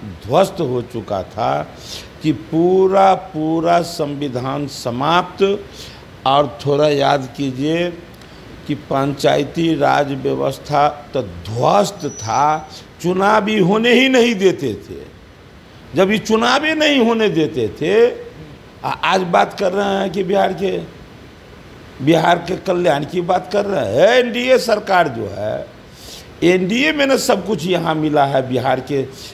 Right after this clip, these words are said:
पिछड़ा, अति पिछड़ा, दलित, महादलित को सब कुछ मिला है। अब ये थेथरई करे, कुछ बोल दे, अब इ-, इ-, बोलने के लिए फ्री है, अपना बोले।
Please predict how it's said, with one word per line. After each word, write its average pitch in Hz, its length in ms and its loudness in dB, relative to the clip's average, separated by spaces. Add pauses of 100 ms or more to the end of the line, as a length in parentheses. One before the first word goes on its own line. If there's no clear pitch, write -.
(140)
पिछड़ा, 143 400 2
अति 135 220 -2
पिछड़ा, 131 400 0
दलित, 127 300 -2
महादलित 120 640 -4
को 120 100 -4
सब 107 260 -4
कुछ 107 160 -8
मिला 113 300 0
है। 151 460 -4 (240)
अब 185 180 0
ये 214 360 -2
थेथरई 185 500 2
करे, 175 340 0
कुछ 190 320 -4
बोल 156 300 -2
दे, 185 180 0
अब 147 320 -2
इ-, 160 280 -6
इ-, 143 140 -6
बोलने 170 340 0
के - 140 -2
लिए 190 220 0
फ्री 254 260 0
है, 196 200 4
अपना 151 240 -4
बोले। 254 260 4